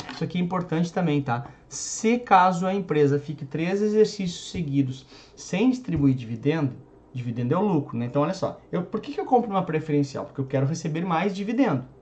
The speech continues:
já que eu abri mão do voto. Passou um ano, a empresa não deu dividendo. Ah, meu, não tive minha vantagem esse ano. Passou dois anos, a empresa não deu dividendo. Não tive minha vantagem de novo esse ano. Se eu ficar três exercícios seguidos sem receber dividendo, se eu sou um acionista preferencial,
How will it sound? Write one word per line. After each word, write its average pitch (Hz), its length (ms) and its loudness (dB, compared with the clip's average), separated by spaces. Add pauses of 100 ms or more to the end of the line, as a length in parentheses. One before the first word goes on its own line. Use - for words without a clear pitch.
(720)
já 113 160 -6
que - 100 -4
eu 135 140 4
abri 139 200 4
mão 147 200 4
do 165 80 0
voto. 214 400 2 (480)
Passou 233 320 2
um 247 120 8
ano, 220 140 8
a 233 40 2
empresa 208 260 4
não 208 120 2
deu 190 140 -2
dividendo. 170 500 0
Ah, 123 240 -4
meu, 107 200 -8
não 123 100 -4
tive 131 300 0
minha 196 200 0
vantagem 214 460 2
esse 226 200 -2
ano. 151 260 0 (260)
Passou 220 300 2
dois 240 200 0
anos, 214 220 2
a 226 40 4
empresa 208 260 2
não 208 80 0
deu 196 120 2
dividendo. 202 460 2
Não 160 140 2
tive 175 220 0
minha 214 180 0
vantagem 208 420 0
de 214 100 -2
novo 202 200 -2
esse 226 180 -2
ano. 143 220 2 (280)
Se - 120 -4
eu 240 40 0
ficar - 220 -4
três 226 300 -2
exercícios 269 480 0
seguidos 143 520 0
sem - 320 2
receber 147 360 4
dividendo, 131 420 2
se - 120 -8
eu - 40 0
sou 139 180 0
um 139 80 6
acionista 131 360 -2
preferencial, 113 760 -6